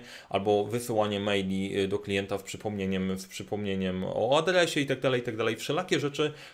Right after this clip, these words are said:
które, okej, wiemy dokładnie, jak robić,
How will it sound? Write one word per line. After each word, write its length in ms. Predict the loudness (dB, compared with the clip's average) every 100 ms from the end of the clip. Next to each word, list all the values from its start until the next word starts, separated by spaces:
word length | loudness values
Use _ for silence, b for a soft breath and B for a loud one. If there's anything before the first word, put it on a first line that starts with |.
| B
które, 300 | 2 2 2 -6 _ -14 -8
okej, 320 | 2 4 4
wiemy 320 | 2 2 4
dokładnie, 460 | 2 2 2 2 0
jak 160 | -2 0
robić, 380 | -2 -2 -6